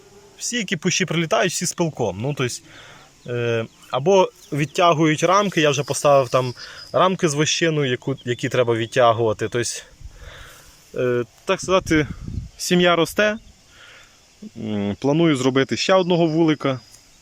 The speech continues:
щоб їх переселити, тому що цей для зимовки бджіл, е, затонкий вулик.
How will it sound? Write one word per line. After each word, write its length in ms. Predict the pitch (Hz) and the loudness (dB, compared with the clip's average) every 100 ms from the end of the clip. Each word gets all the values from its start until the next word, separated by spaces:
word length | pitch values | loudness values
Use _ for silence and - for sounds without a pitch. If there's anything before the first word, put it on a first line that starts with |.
| - - - - - _ - - - _ | -20 -18 -18 -20 -20 _ -20 -20 -20 _
щоб 280 | - - 131 | -6 -2 0
їх 200 | 135 160 | 0 0
переселити, 640 | - 139 131 127 120 - | 0 0 0 -2 -2 -2
тому 220 | - 113 117 | -4 -4 -4
що 140 | 110 | -4
цей 280 | - 120 107 - - - - - - | -2 0 -2 -6 -18 -18 -18 -20 -14
для 280 | 113 113 127 | -2 2 2
зимовки 580 | 110 135 165 190 - 123 | 2 2 2 2 2 -2
бджіл, 560 | 113 107 123 180 170 | -2 -6 0 2 2
е, 280 | 135 113 104 - | 2 0 -2 -4
затонкий 580 | 107 156 170 156 - 110 | 0 0 2 0 2 -2
вулик. 400 | 90 87 85 | -2 -6 -8